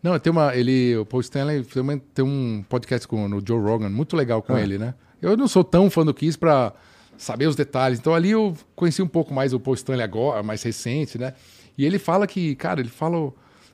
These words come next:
Speaker 1: que ele ia no psicólogo antes de ser famoso, porque ele já tava se preparando pra ser famoso. Eu achei isso fantástico. Já,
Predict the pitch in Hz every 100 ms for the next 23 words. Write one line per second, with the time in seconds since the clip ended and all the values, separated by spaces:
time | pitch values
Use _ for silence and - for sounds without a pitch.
0 | - - 143 170 233 - - 143 127 147
1 | 180 - 180 208 220 202 220 226 185 139
2 | 147 180 - 165 165 147 156 160 165 -
3 | - 165 156 139 156 160 - 175 147 107
4 | 92 - - _ _ _ _ - 95 -
5 | 113 113 131 160 104 82 - - _ -
6 | 104 101